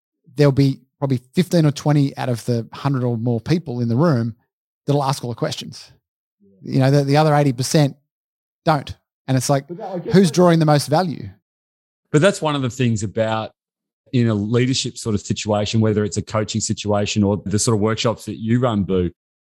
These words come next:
Speaker 2: it's up to the person out the front to get people curious so that they wanna answer those questions and create an environment that they're safe to do it as well. You know, both of those two things, I think, go in hand in hand.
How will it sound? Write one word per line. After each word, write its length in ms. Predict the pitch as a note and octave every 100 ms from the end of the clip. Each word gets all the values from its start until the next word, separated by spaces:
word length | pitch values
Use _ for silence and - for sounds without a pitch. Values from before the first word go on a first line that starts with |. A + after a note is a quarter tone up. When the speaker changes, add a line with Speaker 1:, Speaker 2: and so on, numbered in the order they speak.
| _ _ -
Speaker 2:
it's 180 | B2
up 200 | D3+ D3 -
to 120 | C3+
the 80 | A2
person 500 | - A#2+ A#2 A2+ A2
out 220 | G#2+ -
the 60 |
front 420 | F#2+ - A2+ A#2+ -
to 100 | F#2+
get 360 | E2 G#2+ G#2
people 300 | - A2+ G2+
curious 480 | F2+ - G#2+ G2+ G2
so 140 | - G#2
that 80 | F2+
they 160 | G2
wanna 260 | F2+ G2+ A2
answer 360 | A2 G#2 -
those 200 | F#2+ F2+
questions 440 | - G2 - G2 -
and 240 | A2+ A2+
create 380 | - A#2 A2+ A2+
an 140 | G#2+
environment 460 | G2+ G2+ G#2+ G2+ F#2+
that 140 | G#2
they're 100 | G2+
safe 400 | F#2+ - G#2+ A#2
to 80 | -
do 200 | G#2 G2
it 60 | F2+
as 140 | F2
well. 400 | G2+ G#2+ G#2+ G#2 - _ _ _ _ _ _ _ -
You 120 | A2+
know, 60 | G2+
both 280 | A#2+ C#3
of 100 | A#2+
those 260 | G#2 G#2+ A2
two 120 | B2
things, 280 | A#2 G#2 F#2+
I 60 | F#2+
think, 200 | G#2 G2+
go 160 | G2
in 80 | F#2+
hand 240 | F#2+ F#2
in 80 | F2
hand. 380 | F#2 G2+ G2+ E2+